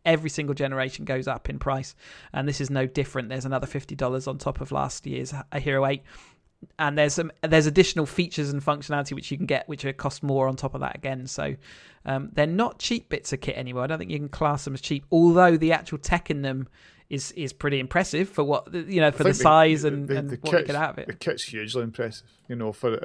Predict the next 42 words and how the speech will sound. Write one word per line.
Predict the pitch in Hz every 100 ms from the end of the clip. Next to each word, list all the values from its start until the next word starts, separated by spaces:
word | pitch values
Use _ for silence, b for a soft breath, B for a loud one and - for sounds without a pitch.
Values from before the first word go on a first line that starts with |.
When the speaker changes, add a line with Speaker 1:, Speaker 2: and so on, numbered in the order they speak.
| 120 -
Speaker 2:
it's | -
back | 147 143
to | -
what | -
you |
say. | - 117
The, | 113 113 b b
I, | 160 180
'cause | 123 -
I |
always | 196 196
dismissed | - 127 120 -
them | 156 123
as | 113 131
like, | 110 104 - -
"Well, | 123
they're | 127
action | - 165
cameras, | 139 156 147 123
so | -
they're | 120
never | 120 120
gonna | 120 110
be |
good | 104 120
quality." | - 135 180 160 -
But | -
the | 117
quality | - 226 269 117
is | -
superb. | - 110 131 151
You | 143
know, | 123
the | 117
video | 147 165 170
Speaker 1:
Yeah. |
Speaker 2:
you | 113
get | 113
off | 107 -
them | 117
are | 101
great. | 117 139